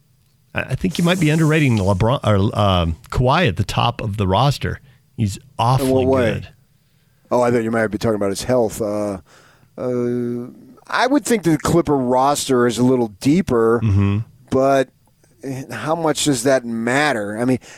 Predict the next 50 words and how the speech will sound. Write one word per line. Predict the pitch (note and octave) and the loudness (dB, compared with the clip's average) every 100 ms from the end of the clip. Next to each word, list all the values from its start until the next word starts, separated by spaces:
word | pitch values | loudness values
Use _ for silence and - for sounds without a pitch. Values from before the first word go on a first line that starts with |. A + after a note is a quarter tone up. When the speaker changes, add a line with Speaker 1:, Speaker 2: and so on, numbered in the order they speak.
| - | -2
Speaker 2:
uh, | D3+ D#3+ F3+ - F3 | 0 2 -2 0 -2
if | E3+ C3+ | -2 0
no | E3+ F#3 | 0 2
other | E3 D3 | 2 2
reason, | D#3+ D3 C3 | 2 2 2
they | C3 | 2
got | B2+ | 2
a | |
Lou | B2+ | 2
Williams | B2+ B2 C3 A2 G#2+ | 2 2 2 0 -4
who | A2+ | -6
can, | A2+ G#2+ | -6 -8
who | G#2 A#2 | -6 -6
can | G#2+ | -6
go | A2 A#2 | -2 -2
for | A2+ G#2 | -2 -10
forty. | - A#2+ B2+ G2 F#2 | -6 -2 -2 -4 -12
I | A2 A2+ | -10 -8
don't | A2+ | -4
think | A#2 G2+ | -6 -6
the, | - C3+ | -10 -10
the, | G#2+ G#2 | -8 -10
the | - G#2 A2+ | -10 -8 -4
Lakers | A2 A2+ A2 | -2 -2 -4
have | - A#2 G2 | -4 -4 -4
that. | F2+ D#2+ _ _ _ _ _ _ _ _ _ _ - - | -10 -16 _ _ _ _ _ _ _ _ _ _ -20 -8
Speaker 1:
Uh, | - C3+ C#3 | 0 2 4
Rick | C3 F#3 - | 4 2 2
did | A2+ C#3+ F3+ | 2 2 4
get | C#3+ E3 | 4 4
a, | D#3 D3 C#3+ | 2 2 4
uh, | C3+ B2+ A#2+ A#2+ B2 - | 4 4 4 2 -2 -2
a | A#2+ | -2
tweet | - D3+ F3+ | 0 0 2
here. | D3 D3 C3+ A#2+ - - | 4 2 2 0 -6 -4
"Thank | C3+ D3 | -2 0
God | C#3 D3+ | 0 0
for | - | 0
Rick. | B2+ D3 D3+ | 2 2 0
We | B2+ | 0
need | B2 A#2+ | 2 2
more | B2+ | 2
common | B2 - C3 C3 | 0 0 0 2
sense | - B2 - | 2 0 0
people | - B2+ A#2 | -2 0 2
like | G#2 G2+ A#2+ | 2 0 0
him | A#2 | 2
in | G2+ | 2
this | G2 - | 0 -2
state." | - G2+ E2+ | -2 -2 -2